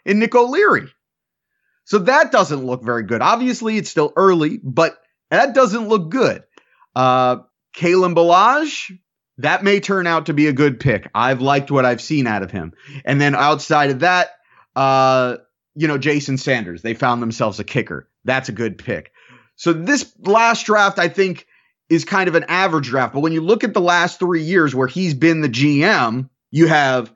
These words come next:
a good draft, a, a bad draft, and an average draft. I don't know why we'd be bending over backwards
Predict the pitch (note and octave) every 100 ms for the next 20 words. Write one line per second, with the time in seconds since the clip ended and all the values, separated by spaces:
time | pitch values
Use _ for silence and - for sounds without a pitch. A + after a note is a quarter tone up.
0 | _ _ C3 A2+ A2 C4 C#3+ D#3 C3 B2
1 | A#2+ - - _ _ _ _ D#3 E3 -
2 | _ - E3+ C3+ F3 G3 F3+ C3+ D3 C#3
3 | C3+ C3+ - _ - D3 C#3+ E3 F#3+ F3+
4 | D3+ A#2+ - B2 A#2 A2+ - _ _ _
5 | _ _ _ E3 A#3 A#3+ G#3+ F#3 E3 F#3
6 | F#3 F3+ F3 D#3+ C#3+ D#3+ C3 D#3 A#2+ E3+
7 | D#3+ D3+ D3+ C#3 A#2+ E3 E3+ D3 C3+ B2+
8 | A2+ -